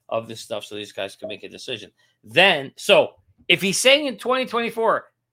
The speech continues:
the tests are coming or, or they're gonna actually launch it live, full-blown utility, sure. There's ca-, sure, I can believe that one or two banks or some banks are gonna maybe try it, launch it, see it,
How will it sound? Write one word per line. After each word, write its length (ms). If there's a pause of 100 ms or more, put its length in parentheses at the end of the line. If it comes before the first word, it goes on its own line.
the 80
tests 440
are 60
coming 380
or, 140
or 180
they're 140
gonna 180
actually 280
launch 260
it 60
live, 260
full-blown 300
utility, 520 (460)
sure. 540 (680)
There's 220
ca-, 220
sure, 260
I 140
can 180
believe 180
that 200
one 240
or 80
two 200
banks 360
or 80
some 320
banks 320 (300)
are 120
gonna 340
maybe 300
try 340
it, 180
launch 320
it, 220
see 300
it, 140